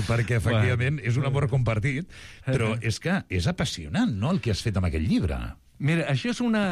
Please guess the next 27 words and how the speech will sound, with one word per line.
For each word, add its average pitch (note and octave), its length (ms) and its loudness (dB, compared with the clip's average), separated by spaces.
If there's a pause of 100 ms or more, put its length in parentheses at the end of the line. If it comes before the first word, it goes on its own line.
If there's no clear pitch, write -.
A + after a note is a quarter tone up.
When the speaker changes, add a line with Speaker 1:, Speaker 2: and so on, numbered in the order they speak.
(160)
Speaker 2:
Ja D#3 160 -2
veuràs F#3 320 -2
tu F3+ 240 -2
aquesta D#3 400 -4
història. C#3+ 400 0
Això, G#3+ 320 0
l'origen G3 800 0 (420)
està D3+ 400 0
amb F3+ 160 2
el D3 80 -2
Xavier D3+ 640 -2
Albertí. D#3 540 0 (340)
Ah, C3 240 0
el B2 160 -2
gran E3+ 320 0
Xavier B2+ 380 -4
Albertí, A#2+ 500 -2
Speaker 1:
Sí. F#2+ 140 -2 (280)
Speaker 2:
que D3 220 -2
quan C#3+ 320 0
dirigia, D3 880 0
bueno, C3+ 260 -2
estava A#2 360 -2
allà B2 180 0
al A#2 80 0
capdavant A#2 560 0
del, G#2+ 300 0